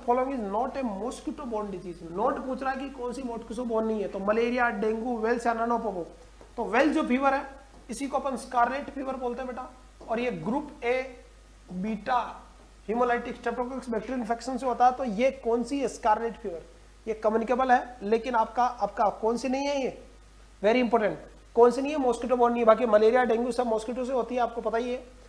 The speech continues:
The scientific study of population is known as, तो scientific study of population is known as demography।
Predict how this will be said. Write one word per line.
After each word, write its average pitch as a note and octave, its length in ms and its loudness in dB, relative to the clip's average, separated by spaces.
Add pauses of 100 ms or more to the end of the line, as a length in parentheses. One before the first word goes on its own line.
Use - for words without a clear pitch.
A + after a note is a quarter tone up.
(260)
The A3 100 0
scientific B3+ 440 4
study C#4 240 -4
of C#4 100 0 (100)
population B3+ 360 -4 (100)
is A3+ 160 -8
known A#3+ 180 2
as, G3 140 0 (460)
तो G#3+ 60 -12
scientific B3 380 4
study C4+ 260 -4
of C4 80 2
population B3 360 0
is C4 200 -2
known A#3+ 180 2
as A#3+ 180 -2
demography। G#3+ 440 4